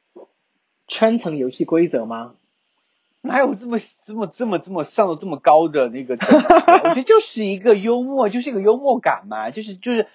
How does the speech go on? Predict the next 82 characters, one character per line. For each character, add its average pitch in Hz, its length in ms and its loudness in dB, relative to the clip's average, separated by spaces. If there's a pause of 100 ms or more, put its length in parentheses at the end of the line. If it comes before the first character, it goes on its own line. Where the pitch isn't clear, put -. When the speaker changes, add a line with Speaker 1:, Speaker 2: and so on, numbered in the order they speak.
(120)
Speaker 2:
其 - 180 -2
实 285 100 4
简 - 220 2
而 143 100 -6
言 156 200 -2
之， 175 80 -14
就 202 120 -6
是 185 40 -8
说 208 100 2
你 160 80 -4
这 151 100 -6
个 175 60 -2
人 160 80 -6
有 127 140 -6
没 131 100 -10
有 175 80 -2
幽 147 200 -2
默 139 160 -2
感。 - 180 -6 (240)
Speaker 1:
但 320 120 0
是 339 80 4
有 226 80 4
时 180 80 -2
候 240 60 2
真 285 100 -2
的 294 80 -2
get 277 200 0
不 175 120 -12
到 220 200 2
啊。 180 460 2 (180)
Speaker 2:
那 320 120 4
你 220 160 0
get 285 240 0
不 208 80 -4
到， 240 40 -2
就 220 60 -14
说 254 140 -6
明 247 100 -6
你 190 60 -8
的 160 80 -8
幽 220 140 -6
默 240 140 0
感 175 220 0
还 147 80 -10
没 175 80 -6
有 208 80 4
达 - 240 -6
到 196 180 2
那 190 140 -10
个 156 80 -8
境 175 240 -12
界 175 180 -2
啊， 139 200 -4
或 233 160 -4
者 160 80 -8
是 190 80 -10
你 160 80 -6
不 233 160 -8
懂 - 340 0
这 170 140 0
个 143 160 4
幽 156 160 -2
默 165 160 -2
感 107 180 -2
的 104 80 -20
他 147 140 -6
要 143 80 2
表 107 160 -2
达 92 60 -10
的 110 80 -8
东 117 180 -20
西 - 160 -20
啊。 - 160 -20
Speaker 1:
然 151 240 -8
后 180 80 -2
我 147 80 -2
就 143 80 -8
会 151 120 -8
觉 127 60 -4
得 120 100 -6
尴 123 240 -10
尬 - 40 -20